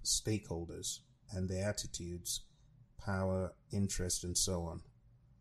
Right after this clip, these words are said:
Understanding stakeholders from these perspectives will better help the project manager and the team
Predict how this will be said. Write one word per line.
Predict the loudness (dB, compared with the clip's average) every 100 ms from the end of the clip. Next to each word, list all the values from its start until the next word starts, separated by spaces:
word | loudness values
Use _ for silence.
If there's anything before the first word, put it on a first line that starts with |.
| -20 -20 -20 -20 -20 -20 -20 -10 4
Understanding | 8 8 8 6 6 8 8 6 6 2
stakeholders | 0 4 4 4 0 0 0 0
from | 2 2
these | 2 0
perspectives | 0 0 2 0 -2 -4 -4 -2 -2 -4 -14 -20 -20 -2
will | 2 2
better | 4 6 6
help | 6 4 4
the | 0
project | 4 4 4 4
manager | 6 6 8
and | 6 6
the |
team | 2 4 4 4 0